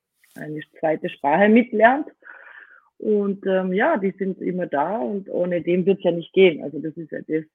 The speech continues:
ähm, ohne Kinderbetreuung wärst du komplett aufgeschmissen. Also es wird gar nicht gehen. Und wenn man dann halt noch ein Netzwerk dazu hat,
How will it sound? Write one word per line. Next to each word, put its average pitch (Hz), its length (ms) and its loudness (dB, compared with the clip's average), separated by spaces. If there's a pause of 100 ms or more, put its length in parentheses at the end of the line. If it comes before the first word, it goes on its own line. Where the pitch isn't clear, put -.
(140)
ähm, - 340 -10
ohne 175 440 -2
Kinderbetreuung 170 840 -4
wärst 160 300 -2
du 156 140 -14
komplett 143 500 -10
aufgeschmissen. - 640 -14 (160)
Also 151 120 -18 (120)
es - 80 -20
wird - 100 -10 (480)
gar 107 180 -8
nicht 143 260 -8
gehen. 151 180 -6
Und 147 180 -8 (400)
wenn 185 160 4
man 214 160 6
dann 196 200 6
halt 190 220 2
noch 190 220 -4
ein 170 240 -6
Netzwerk 240 520 0
dazu 247 440 0
hat, 233 220 2